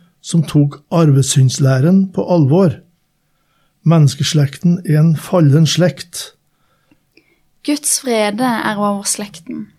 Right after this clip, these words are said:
Speaker 2: Det er en grunnanskuelse i Bibelen, dette om slekten som ett.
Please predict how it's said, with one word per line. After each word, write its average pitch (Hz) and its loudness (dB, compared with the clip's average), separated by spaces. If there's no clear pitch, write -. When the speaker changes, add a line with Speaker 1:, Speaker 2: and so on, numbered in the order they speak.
Speaker 2:
Det 233 0
er 233 0
en 233 -2
grunnanskuelse 220 -4
i - -14
Bibelen, 208 -6
dette 214 -10
om 214 -4
slekten - -8
som 208 -10
ett. - -16